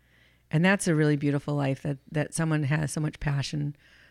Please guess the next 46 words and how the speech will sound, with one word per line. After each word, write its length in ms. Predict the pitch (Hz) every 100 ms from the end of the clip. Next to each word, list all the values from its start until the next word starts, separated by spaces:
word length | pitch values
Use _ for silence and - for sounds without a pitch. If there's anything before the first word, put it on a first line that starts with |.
| _
for 140 | -
the 80 | 156
work 180 | 151 151
that 120 | 151
they 120 | 151 143
do, 240 | 151 151
that 160 | 143 135
they 120 | 147
do 160 | 147 143
it 160 | 147
whether 240 | 160 135 143
they're 160 | 156
getting 260 | 147 147 151
paid 220 | - 151
or 80 | 151
not. 240 | 156 156 - _ _ - - -
And 100 | 165
that's 200 | 170 -
how 100 | 165
we 140 | 160
feel. 340 | - 175 156 135 _ _ _ _ _ _ _ _ _ _ _ _
We 140 | 165 170
feel 340 | - 170 160
that 340 | 151 156 147 -
we 200 | 151 180
have 500 | 160 156 143 143 - - _ _ _ _ _ _ _ _ -
our 240 | 156 170 170
skill 400 | - - 165 175
set 320 | - 165 -
to 100 | -
offer, 480 | 156 156 156 151 143 _ _ _ _ _ _ _ _ -
and 260 | 151 151 151
we 220 | 185 185
would 200 | 160 147
make 220 | 160 156
sure 480 | - - 165 151 147
that 120 | 143
we 140 | 151 156
will 120 | 151
take 220 | - 151
care 160 | - 156
of 80 | 147
everyone 340 | 143 156 151
who 80 | 160
contacts 540 | - 165 165 147 -
us. 320 | 147 147 -